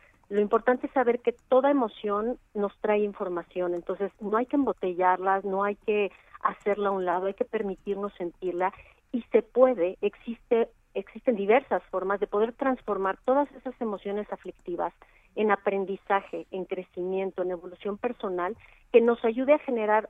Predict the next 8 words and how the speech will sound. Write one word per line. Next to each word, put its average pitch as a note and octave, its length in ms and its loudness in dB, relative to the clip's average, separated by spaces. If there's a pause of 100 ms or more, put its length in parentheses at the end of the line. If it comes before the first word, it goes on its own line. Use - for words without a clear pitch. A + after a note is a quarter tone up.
nuevas A3+ 480 -2
herramientas F#3 640 -4
y G3 60 -2
a F#3 80 -4
detonar F3+ 400 -6
nuestro G#3+ 260 -8
potencial E3+ 640 -6 (400)
para G3+ 320 4